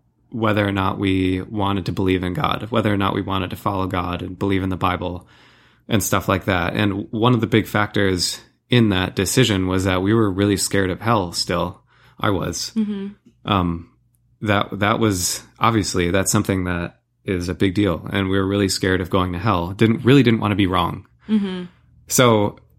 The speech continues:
Speaker 1: that kept us searching for a long time. But then reading this post and kind of seeing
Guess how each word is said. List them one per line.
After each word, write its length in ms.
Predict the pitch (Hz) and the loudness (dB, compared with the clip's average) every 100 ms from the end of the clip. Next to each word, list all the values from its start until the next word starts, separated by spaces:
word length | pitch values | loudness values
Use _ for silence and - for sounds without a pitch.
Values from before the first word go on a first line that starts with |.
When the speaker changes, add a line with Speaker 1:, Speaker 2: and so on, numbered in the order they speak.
| _ | _
Speaker 1:
that 480 | - - 110 120 117 | -16 -12 0 0 2
kept 240 | - 127 120 | 0 2 2
us 120 | 101 | 2
searching 380 | 131 127 120 107 | 2 2 2 2
for 140 | 110 | 2
a 60 | 104 | 4
long 220 | 107 107 | 2 2
time. 400 | 123 113 101 98 | 2 2 2 2
But 140 | 123 | 2
then 160 | 120 113 | 4 2
reading 760 | 101 131 127 117 110 113 - 107 | 4 6 6 2 0 -4 -6 -2
this 160 | 98 | -2
post 400 | - 123 110 - | 2 2 2 2
and 120 | 107 | -2
kind 160 | 120 113 | 2 2
of 100 | 101 | 2
seeing 800 | - - 117 113 107 104 98 | 0 2 4 4 2 0 -2